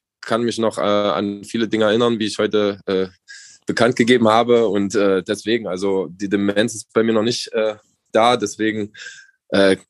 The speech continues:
finde ich das einfach, äh, absolut sinnlos. Kopfballspiel gehört zum Fußball dazu und, äh, genauso wie Zweikämpfe und deswegen, also für mich, äh,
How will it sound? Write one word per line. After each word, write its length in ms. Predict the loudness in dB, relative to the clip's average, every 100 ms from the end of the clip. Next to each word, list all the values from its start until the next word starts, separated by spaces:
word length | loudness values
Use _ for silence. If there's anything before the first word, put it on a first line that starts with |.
| _
finde 300 | -14 -2 0
ich 60 | 2
das 160 | 0 0
einfach, 440 | -2 2 0 0
äh, 440 | -2 0 0 -2 -6 -16 _ _ _ _ _
absolut 420 | -6 -6 -2 -2 -2
sinnlos. 600 | 0 2 4 4 2 0
Kopfballspiel 500 | -2 0 -2 0 -2
gehört 220 | -2 -4
zum 120 | -6
Fußball 300 | -6 -4 -2
dazu 520 | -4 -6 -4 0 0
und, 380 | 0 -2 -4 -6
äh, 360 | -4 -2 -4 -6 _ _
genauso 340 | 0 2 2 -2
wie 100 | -2
Zweikämpfe 680 | 2 0 2 -2 0 -2 0
und 360 | -4 -6 -10 _
deswegen, 480 | -8 0 2 4 4
also 400 | 2 2 2 2
für 160 | 0 -2
mich, 400 | 0 -2 -4 -14 _ -20 -20 _ _ _ _ -4
äh, 420 | 0 2 2 -2